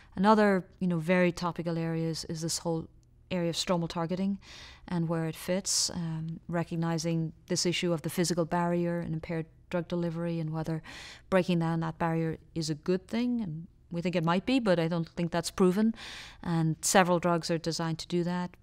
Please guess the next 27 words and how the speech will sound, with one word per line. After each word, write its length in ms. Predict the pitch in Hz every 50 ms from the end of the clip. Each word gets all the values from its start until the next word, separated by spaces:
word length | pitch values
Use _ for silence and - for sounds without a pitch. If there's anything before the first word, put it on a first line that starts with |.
| - - _ -
peg 200 | - 170 160 -
P 120 | 180 170
H 160 | 151 - -
twenty, 600 | - - 196 180 175 - 185 180 175 175 175 175 -
uh, 220 | - 165 160 156 160
is 80 | 156
the 80 | - 160
one 180 | 160 165 160 160
that's 260 | 160 160 - - - - - - - - - - - - - -
perhaps 220 | - 190 170 - -
most 220 | 185 180 175 -
known 300 | 214 180 175 175 180 175
in 260 | 175 - - 165 165 - - -
terms 260 | - 175 165 156 -
of 180 | 165 156 - - -
hyaluronidase, 920 | 185 175 170 165 165 165 170 175 170 165 175 175 170 170 165 - - - -
uh, 280 | 180 170 165 165 165 160 - -
pegylated 440 | - 185 165 165 165 165 165 160 160
enzyme 540 | 170 170 165 - 170 170 170 170 165 170 - -
inhibitor. 520 | 180 165 170 180 160 170 165 175 175 170 165 - - - - - - - -
And 100 | - 180
that's 200 | 175 160 160 -
undergoing, 640 | 180 170 165 165 - 170 165 160 160 160 160 160 165 -
uh, 300 | 170 170 165 160 160 160 160 -
randomized, 800 | 175 175 165 165 165 160 160 160 160 160 165 160 - - - -
uh, 320 | - 170 165 160 160 160
f-, 220 | 160 151 - -